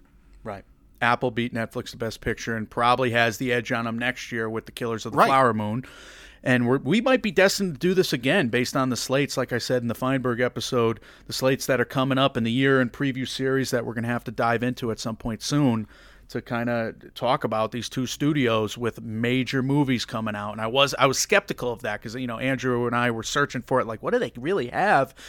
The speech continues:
Speaker 1: But then they got the big names. They got the David Finchers. They got the Bradley Coopers. They got the, uh, George C. Wolfs from Ma Rainey's there. They got the, uh, Tyler Perry might have a, an Oscar movie next year.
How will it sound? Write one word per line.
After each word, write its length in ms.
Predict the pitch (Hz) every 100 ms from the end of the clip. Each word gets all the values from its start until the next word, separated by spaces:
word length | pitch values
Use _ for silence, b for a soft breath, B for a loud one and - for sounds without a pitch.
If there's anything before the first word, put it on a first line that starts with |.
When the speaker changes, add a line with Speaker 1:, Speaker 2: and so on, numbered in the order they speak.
| B -
Speaker 1:
But 140 | 127
then 160 | 147 143
they 120 | 131
got 260 | 127 151
the 60 | 127
big 280 | 113 117 110
names. 260 | 101 98
They 80 | 107
got 200 | 113 127
the 40 | 120
David 340 | 127 120 110
Finchers. 440 | - 113 - 104
They 80 | -
got 180 | 113 120
the 80 | 120
Bradley 360 | 123 120 113
Coopers. 480 | 110 117 104 107 98
They 100 | 113
got 300 | 107 123 -
the, 200 | 131 120
uh, 60 | 110
George 340 | - 127 117
C. 160 | - 120
Wolfs 480 | 113 117 110 - - B B -
from 180 | - 120
Ma 180 | 117 110
Rainey's 420 | 110 110 107 98
there. 160 | 110
They 100 | 107
got 360 | 110 135 127 -
the, 240 | 131 123
uh, 180 | 117 113 - B B B
Tyler 300 | - 143 143
Perry 420 | 135 147 151 160 107
might 220 | 110 110
have 160 | 107
a, 220 | 104 101 -
an 100 | 110
Oscar 320 | 104 101 -
movie 240 | 107 107 107
next 320 | 101 - -
year. 240 | 110 95